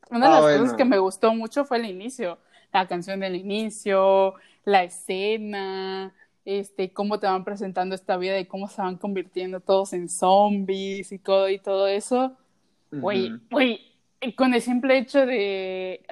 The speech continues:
Speaker 1: ¿sí viste el inicio? De la mamá que estaba manejando y sus dos hijas se convierten en zombies. Y creo que pasa un, un, este,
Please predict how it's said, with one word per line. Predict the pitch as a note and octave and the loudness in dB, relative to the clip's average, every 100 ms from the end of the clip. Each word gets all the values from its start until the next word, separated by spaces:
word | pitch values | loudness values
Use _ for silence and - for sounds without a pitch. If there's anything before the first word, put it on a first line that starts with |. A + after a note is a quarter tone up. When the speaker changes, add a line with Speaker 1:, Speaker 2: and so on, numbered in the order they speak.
| F#3+ | -16
Speaker 1:
¿sí | - A3 | -6 -4
viste | A3 A3 C4 B3+ - | -4 0 0 0 -4
el | G3 F#3+ | -6 -6
inicio? | F#3 F#3 G#3+ C4 C#4+ - _ _ _ _ _ | -8 -8 2 2 2 -4 _ _ _ _ _
De | F#3+ G3 F#3+ F#3+ F#3 F3+ F3+ F3 E3+ - - _ _ _ _ | 0 2 2 0 0 -2 -2 -4 -4 -6 -12 _ _ _ _
la | G3+ G#3 | 4 4
mamá | G3+ F#3+ G3+ | 4 -2 -4
que | A#3 | -4
estaba | A#3+ A#3 | -2 0
manejando | A#3+ A3 F#3+ G3+ G#3 A3+ - | -2 -6 -8 -10 -8 -8 -8
y | G3 | -10
sus | G3+ G3 | -10 -10
dos | G3+ A#3 | -8 -6
hijas | B3 B3 | -8 -10
se | A#3 | -8
convierten | G3+ G3 G3+ A3 A3+ | -8 -6 -6 -6 -8
en | G#3+ | -10
zombies. | G#3 A3 A3 A#3+ B3 - _ _ _ _ _ _ | -8 -8 -4 -6 -6 -12 _ _ _ _ _ _
Y | G#3 G#3 G3+ G3+ G3 F#3+ F#3+ F#3 F3+ F3+ F3+ F3+ - | 0 0 0 0 0 0 -2 -2 -2 -2 -2 -4 -4
creo | - G3+ G3 | 0 0 2
que | C4 A3+ | 2 2
pasa | - G3 A3+ | 0 -4 -2
un, | A#3 A#3 A3+ G#3+ | -2 -2 -4 -6
un, | G3+ G#3+ A3+ | -8 -6 -4
este, | A#3 - G3 F#3 F3+ E3+ F#3 | -6 -2 2 2 2 0 -4